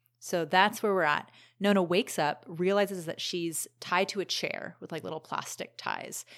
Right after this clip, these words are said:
and she goes berserk. This is Nona's third tantrum,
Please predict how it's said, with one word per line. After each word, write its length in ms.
and 100
she 340
goes 280
berserk. 460
This 180
is 240
Nona's 560
third 480
tantrum, 560